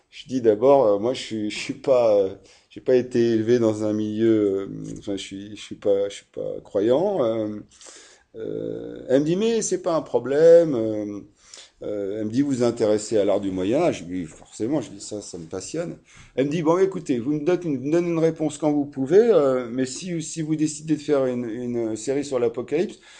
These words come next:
bah, on, vous exposerez avec, euh, Dürer. »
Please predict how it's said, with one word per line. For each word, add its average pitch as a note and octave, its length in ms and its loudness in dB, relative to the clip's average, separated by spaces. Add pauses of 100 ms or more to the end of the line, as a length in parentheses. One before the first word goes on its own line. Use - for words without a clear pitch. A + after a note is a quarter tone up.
(180)
bah, D3 160 4
on, D3 520 4 (280)
vous C#3 200 -2
exposerez D3+ 460 4
avec, C3 300 2
euh, A#2 240 -6
Dürer. » G#2+ 320 -4